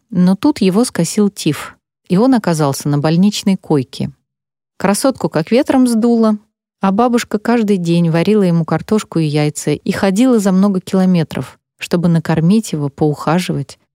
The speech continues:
а потом возвращалась обратно. Дед выбрал бабушку, хотя поженились они, когда их младшему сыну Игорю было семь лет.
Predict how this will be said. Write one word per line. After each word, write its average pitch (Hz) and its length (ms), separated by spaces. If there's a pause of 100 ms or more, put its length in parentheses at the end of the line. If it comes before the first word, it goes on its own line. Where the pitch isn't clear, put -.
(120)
а 160 100
потом 208 360
возвращалась 160 720
обратно. 139 640 (640)
Дед 202 280
выбрал 147 360
бабушку, 220 680 (280)
хотя 170 340
поженились 214 680
они, 147 300
когда 165 340
их 190 120
младшему 185 540
сыну 165 320
Игорю 202 400
было 180 260
семь 175 300
лет. 135 320